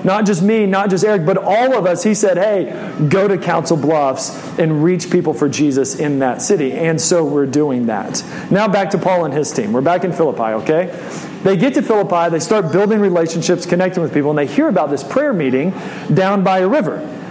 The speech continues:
So they go to the prayer meeting, and they get there, and it's all ladies. So it's a women's prayer meeting, and here comes Paul and Silas.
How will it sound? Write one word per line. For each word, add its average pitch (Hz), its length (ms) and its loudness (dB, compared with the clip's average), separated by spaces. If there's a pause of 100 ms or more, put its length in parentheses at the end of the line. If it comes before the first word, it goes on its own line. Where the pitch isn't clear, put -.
(120)
So - 140 2
they 208 140 4
go 226 240 2
to 294 100 0
the 277 100 2
prayer 190 220 2
meeting, 160 320 0
and 165 80 0
they 160 100 2
get 220 200 0
there, 165 340 0 (180)
and 180 140 2
it's 190 160 2
all 214 320 2
ladies. 190 580 0 (280)
So - 140 2
it's 214 120 0
a 208 80 4
women's 202 480 2
prayer 190 240 2
meeting, 170 320 2
and 180 100 2
here 190 120 2
comes 214 240 0
Paul 202 320 2
and 175 120 0
Silas. 160 480 0